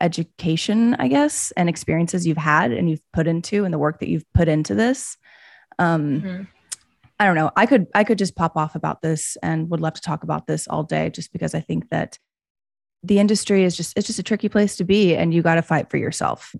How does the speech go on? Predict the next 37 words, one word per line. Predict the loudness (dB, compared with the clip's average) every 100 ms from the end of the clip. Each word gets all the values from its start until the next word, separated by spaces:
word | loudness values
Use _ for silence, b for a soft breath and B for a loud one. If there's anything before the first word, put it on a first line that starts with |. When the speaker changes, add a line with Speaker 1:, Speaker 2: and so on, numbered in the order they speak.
| _
Speaker 1:
No | 0 4
one's | 2 0
gonna | -4 -2
fight | -2 -4 -4
for |
you | -4 -2
like | -2 -4
you. | -8 -8 -10 _
Speaker 2:
Yeah. | -8 -4 -2 -2 -4
And, | -6 -6 -8 -10 _
you | -8 -2
know, | 0 0
I | -4
think | -4 -6 -4
we're | -6 -6
coming | -6 -4 -4 -4
to | -4
a |
better | -4 -4 -4
place | -6 -4 -4 -6
with | -6
it | -6 -6
where | -4 -4 -4 -6 -12 _
I | -4
have | -4 -4 _
a | -8
lot | -4 -4
of | -6
friends | -8 -8 -6
that |
are | -4 -6 -6 -2
thirty | -2 -2 -6 -6
and | -4 -4 -4 -8 -12 _ _ _ _
plus, | -8 -8 -10 -16 _ _ _ _ _
thirty | -8 -8
plus, | -4 -4 -4 -6
and, | -6 -6